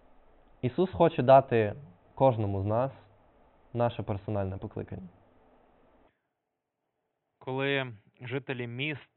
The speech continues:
Speaker 2: і сіл дізнались про те, що одержимий одужав, і вони всі захотіли прийти і побачити, що з ним відбулося, який він зараз.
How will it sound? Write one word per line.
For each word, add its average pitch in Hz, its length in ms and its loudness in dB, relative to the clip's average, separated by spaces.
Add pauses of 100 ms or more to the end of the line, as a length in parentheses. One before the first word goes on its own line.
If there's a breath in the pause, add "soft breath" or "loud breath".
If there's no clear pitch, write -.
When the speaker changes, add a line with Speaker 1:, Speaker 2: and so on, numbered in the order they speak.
(400)
Speaker 2:
і 120 80 -10
сіл 143 480 -4 (840)
дізнались 127 520 -6
про 123 180 -8
те, 135 260 -4
що 113 540 -4 (600)
одержимий 131 560 -4
одужав, 117 560 -6 (1700)
і 123 40 -10
вони 131 160 -4
всі 143 180 -8
захотіли 131 400 -6
прийти 123 320 -6
і 117 40 -6
побачити, 98 600 -12 (680)
що 131 200 -4
з - 20 -12
ним 123 100 -8
відбулося, 110 440 -10
який 110 200 -10
він 113 120 -10
зараз. 90 280 -12